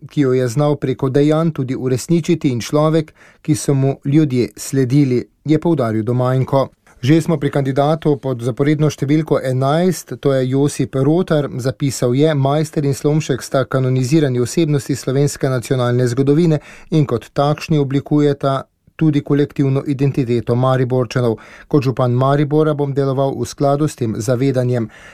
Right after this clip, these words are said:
je zapisal Rotar. Alenka Iskra pod številko dvanajst poudarja, da gre za odločna in povezovalna moža, ki sta bila predvsem neomajna rodoljuba in hkrati svetovljana,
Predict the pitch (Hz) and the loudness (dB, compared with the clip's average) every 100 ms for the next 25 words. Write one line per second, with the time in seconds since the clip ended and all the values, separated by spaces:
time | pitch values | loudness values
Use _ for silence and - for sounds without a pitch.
0 | - 165 151 156 127 - 123 131 139 139 | -2 0 2 0 -4 -2 -2 0 2 0
1 | 139 127 - _ _ _ - 139 170 170 | 0 -2 -6 _ _ _ -2 2 2 0
2 | 156 160 165 - 143 123 107 123 - 127 | -2 0 -2 -4 -2 -2 -2 -6 -4 -4
3 | 135 - 127 127 131 143 160 160 - 123 | -2 -2 0 0 0 2 0 -2 -6 -4
4 | 120 135 147 160 131 131 151 143 131 131 | -2 0 2 0 0 -2 -2 0 -2 0
5 | 156 165 - 160 156 147 151 151 151 143 | 0 -2 -2 0 0 0 0 0 0 0
6 | 131 135 135 131 127 156 156 117 - 113 | 0 -2 -2 0 0 0 -2 -6 -6 -2
7 | 120 131 - 117 120 - 156 - 139 151 | 0 -2 -2 -4 -2 0 -2 0 0 0
8 | - 143 131 127 131 131 123 120 117 123 | 0 -2 -2 0 0 -2 -2 -2 0 2
9 | 160 143 131 - - - _ 143 135 - | 2 2 -2 -6 -20 -20 _ 0 0 0
10 | - 135 123 127 - - 131 - 123 135 | -2 0 0 -6 -8 -4 -4 0 0 2
11 | 135 139 135 | 2 2 0